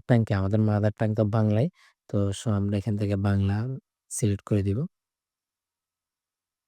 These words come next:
বেঙ্গালি এটা সিলেক্ট করে দিব। Then হচ্ছে other language, আমরা মূলত এখানে other language নিয়ে কাজটা করব। other language-এ এখানে এসে আমরা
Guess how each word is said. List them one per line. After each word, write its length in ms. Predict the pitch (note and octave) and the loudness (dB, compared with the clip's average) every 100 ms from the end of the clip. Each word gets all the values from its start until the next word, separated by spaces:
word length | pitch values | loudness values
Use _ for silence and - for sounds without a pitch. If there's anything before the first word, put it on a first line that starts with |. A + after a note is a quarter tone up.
| _ _ - | _ _ -4
বেঙ্গালি 460 | G#2 G#2 G#2 G#2 A2 | 0 2 2 2 0
এটা 160 | G#2 G#2+ | 0 -2
সিলেক্ট 320 | - G#2 - | -2 -2 -2
করে 160 | - G2+ | -2 0
দিব। 160 | G2 D3 - - - - - | 2 0 -2 -12 -20 -8 0
Then 240 | G#2+ A2+ | 4 4
হচ্ছে 380 | A2+ B2 - C#3+ D3+ - _ _ | 6 2 2 0 0 -2 _ _
other 340 | E3 B2+ B2 A#2+ | -2 2 4 6
language, 440 | G#2+ G#2 G2+ G2 A#2+ | 4 2 -2 -4 -2
আমরা 200 | A#2 A#2+ | 2 4
মূলত 260 | B2+ B2+ | 4 4
এখানে 240 | B2+ B2 D3+ | 2 2 2
other 260 | C#3 A2 A2 | 2 4 4
language 380 | A2 A2 A2 A2 | 4 2 2 2
নিয়ে 180 | A2+ C3 | 2 0
কাজটা 360 | - G2+ - C#3+ G#3 _ _ - | -2 -4 -2 -2 -4 _ _ 2
করব। 220 | D3+ A#2+ F#2 - _ _ _ _ _ _ _ _ _ _ _ _ _ _ _ _ _ - _ - | 4 4 0 -10 _ _ _ _ _ _ _ _ _ _ _ _ _ _ _ _ _ -20 _ -4
other 260 | A2+ B2 | 0 2
language-এ 460 | B2 A#2+ A#2 A#2 A2+ | 2 0 2 2 4
এখানে 220 | A2 A2 G#2+ | 4 2 0
এসে 160 | G2+ A2 | 0 0
আমরা 200 | F#2+ | 2